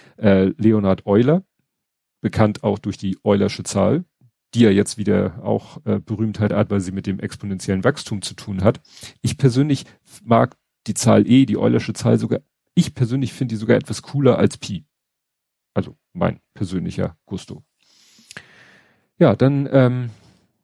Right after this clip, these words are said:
hat, äh, schon jemand anders, ähm, also der Euler, Moment, jetzt muss ich mich kurz sortieren.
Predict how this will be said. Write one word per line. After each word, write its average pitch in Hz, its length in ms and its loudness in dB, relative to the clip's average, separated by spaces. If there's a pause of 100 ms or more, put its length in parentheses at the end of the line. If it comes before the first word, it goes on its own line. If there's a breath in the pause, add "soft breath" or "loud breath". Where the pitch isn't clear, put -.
(880 loud breath)
hat, - 680 0
äh, 110 600 0 (360)
schon 113 580 -2
jemand 113 380 -2
anders, 151 680 0
ähm, 131 400 -4 (520)
also 104 200 0
der 101 180 0
Euler, 156 360 4 (1120)
Moment, 87 260 -10
jetzt 87 200 -14
muss 104 160 -10
ich - 100 -10
mich - 140 -12
kurz - 200 -8
sortieren. 123 340 -6